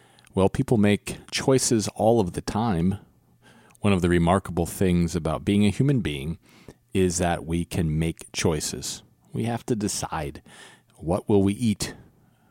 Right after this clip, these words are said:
When will we go to bed? When will we get up? Who will we marry? Some decisions are smaller, some are bigger, but we have to choose. We have to make a choice. And God tells us to make the right choice.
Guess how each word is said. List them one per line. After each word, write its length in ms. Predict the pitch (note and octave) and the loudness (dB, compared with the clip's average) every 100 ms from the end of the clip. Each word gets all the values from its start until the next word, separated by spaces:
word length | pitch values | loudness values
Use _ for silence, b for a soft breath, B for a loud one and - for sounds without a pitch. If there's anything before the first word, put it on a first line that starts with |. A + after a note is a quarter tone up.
| _ | _
When 280 | - F2 F#2 | -6 -2 0
will 140 | F2 | 2
we 100 | F2+ | 2
go 180 | E2 F2 | 0 0
to 100 | F2+ | 0
bed? 320 | D2 D#2+ D#2+ | -2 -4 -6
When 200 | D2+ F#2 | -4 -2
will 100 | F#2+ | -2
we 100 | F#2 | -2
get 180 | F#2 G#2 | -2 -2
up? 240 | C3 - - - _ b b b b | -2 -6 -14 -20 _ b b b b
Who 180 | - G#2+ | 0 4
will 160 | A#2 | 4
we 140 | A2+ A2 | 4 2
marry? 480 | G2+ G2+ F2+ D#2 - _ B B | 4 4 2 -2 -10 _ B B
Some 220 | - G2 F#2 | -8 -4 -2
decisions 480 | F2 F#2+ E2 E2 | 0 0 -2 -2
are 80 | E2 | -4
smaller, 460 | D2+ - F2 D3 F3 | -4 -2 0 0 -2
some 260 | - F#2+ | -2 0
are 60 | D#2+ | -2
bigger, 480 | C#2+ E2+ A2 B2 C#3 b b b b _ _ _ - - | -4 -4 -2 -2 -4 b b b b _ _ _ -18 -2
but 80 | G#2+ | 0
we 120 | A2 | 0
have 140 | A#2+ | -2
to 60 | - | -4
choose. 520 | - F3 F3+ E2+ - - _ _ _ _ _ _ _ - b b b b b | 0 2 2 -2 -12 -18 _ _ _ _ _ _ _ -20 b b b b b
We 60 | G2 | 0
have 160 | G2+ | 2
to 80 | - | 2
make 160 | F#2+ F#2 | 0 0
a 40 | |
choice. 500 | - A#2+ D2+ - - - _ _ _ _ _ _ _ _ _ - B B - | 2 2 0 -6 -12 -16 _ _ _ _ _ _ _ _ _ -20 B B -2
And 120 | A2+ | 4
God 220 | G#2+ G2+ | 4 4
tells 320 | - F2 E2 | 0 -2 -2
us 260 | E2 D#2+ - _ _ - | -4 -4 -8 _ _ -4
to 100 | F2 | 0
make 240 | F2+ F2 | 0 -2
the 100 | F2+ | -4
right 240 | E2 E2 | -2 -4
choice. 420 | - - C2+ C2 | -6 -6 -6 -6